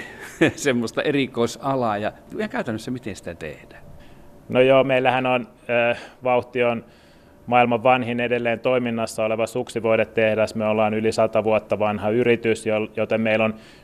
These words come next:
Speaker 2: hyvin pitkä, niin kuin, historia ja käytännön, käytännön tietotaito olemassa. Mä oon itse tässä paikallisessa Joensuun yliopistossa kemistiksi opiskellut ja suksen pohjamateriaali ja suksivoiteita,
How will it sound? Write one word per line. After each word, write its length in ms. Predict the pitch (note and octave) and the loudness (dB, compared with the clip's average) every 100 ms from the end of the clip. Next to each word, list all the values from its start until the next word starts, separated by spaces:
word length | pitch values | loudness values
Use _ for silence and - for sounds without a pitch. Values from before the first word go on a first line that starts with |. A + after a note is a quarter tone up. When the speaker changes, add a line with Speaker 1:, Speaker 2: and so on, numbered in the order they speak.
| - | -6
Speaker 2:
hyvin 300 | C3 C3 B2 | -2 2 2
pitkä, 360 | A#2 A2+ - A2 | 2 -2 0 -2
niin 200 | G#2+ G#2 | -2 -4
kuin, 160 | A2 | -4
historia 800 | G#2+ - A#2+ A#2+ - A2+ G#2+ G#2+ | -4 -8 -4 -4 2 2 4 2
ja 120 | G#2+ | 2
käytännön, 640 | G#2 A#2 A2+ G#2+ G#2 G2+ G2 - | 2 2 2 0 -4 -6 -10 -8
käytännön 520 | A#2+ B2 A#2+ A2 G#2 - _ - _ | -2 0 -2 -4 -6 -10 _ -20 _
tietotaito 800 | B2+ A#2 A#2 - G#2+ G#2 G2+ A2+ | 2 2 2 -2 -2 -2 -2 -2
olemassa. 580 | B2 A2+ A2 - A#2 G#2+ - - - _ _ | 0 0 -4 -4 -4 -4 -8 -20 -20 _ _
Mä 100 | G#2+ | 0
oon 80 | A2 | 2
itse 380 | A2+ - A2+ G#2 - - | 2 2 0 0 -8 -12
tässä 360 | - A2 - A2 - | -2 -2 -2 -6 -2
paikallisessa 680 | A#2 A2+ A2 G#2+ A2+ - G#2+ | 0 2 0 -2 -4 -4 -4
Joensuun 440 | G#2+ G#2+ G#2 A2 | -2 -2 -2 -2
yliopistossa 800 | A2+ A2+ G#2+ A2 G#2 A2 - A2 - - - - | 0 2 2 0 -2 -2 0 -2 -2 -10 -20 -4
kemistiksi 720 | A#2 A2+ G#2+ - A2 - G#2+ - - - - | -2 0 -2 -6 -8 -4 -8 -8 -20 -10 0
opiskellut 720 | A#2 A#2+ A2 - G#2+ G#2+ G#2+ | 2 2 0 0 0 0 0
ja 180 | G#2+ G#2 | 0 -2
suksen 480 | G#2 A#2+ A2+ - A2+ - - | -6 -6 -6 -2 -4 -4 0
pohjamateriaali 920 | B2 G#2+ A2+ A2+ G#2+ A2 G#2+ G#2+ G#2+ | 2 4 2 -2 -2 -2 -2 -2 0
ja 80 | G#2+ | -2
suksivoiteita, 1040 | G#2 A#2 - A2 A2 A2 G#2+ A2 G#2 G#2+ | -2 -6 -6 -4 0 0 0 -2 0 -2